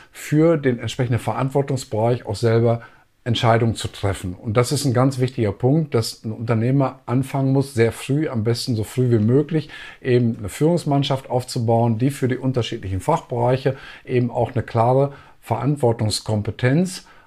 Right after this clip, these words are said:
äh, besitzt, sprich bis zu einer definierten Höhe entscheiden kann, ob das im Einkauf ist, im Vertrieb, im Marketing, spielt keine Rolle,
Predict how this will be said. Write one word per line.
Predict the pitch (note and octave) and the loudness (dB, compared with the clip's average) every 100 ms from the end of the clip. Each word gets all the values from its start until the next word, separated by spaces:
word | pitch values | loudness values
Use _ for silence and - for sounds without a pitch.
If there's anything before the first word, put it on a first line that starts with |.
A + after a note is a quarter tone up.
| _ - | _ 0
äh, | A#2+ A#2+ | 2 4
besitzt, | A2 A2+ D3+ D#3+ - - | 2 4 4 2 -12 -10
sprich | - - C#3+ F3 - - | -10 0 2 2 0 -4
bis | B2+ - | -2 0
zu | C3+ | 0
einer | A2+ | 2
definierten | B2 B2 A#2+ B2+ A#2 G#2+ | 2 2 2 2 2 2
Höhe | B2+ A#2+ | 2 2
entscheiden | G2+ - C#3 C#3+ | -2 2 2 2
kann, | C#3 B2+ | 0 -2
ob | - | -4
das | G#2 - | -6 -6
im | G2 | -4
Einkauf | C3 C#3 A#2+ A2 | -2 0 -2 -4
ist, | G2+ | -8
im | G2 | -8
Vertrieb, | G2+ - C3 B2+ | -8 -2 -2 0
im | G2+ | 0
Marketing, | G#2+ A#2 A#2 G2+ | 0 -2 -4 -6
spielt | - G2+ | -6 -4
keine | A#2 A2 | -2 0
Rolle, | G2+ A2+ D3 | 0 4 4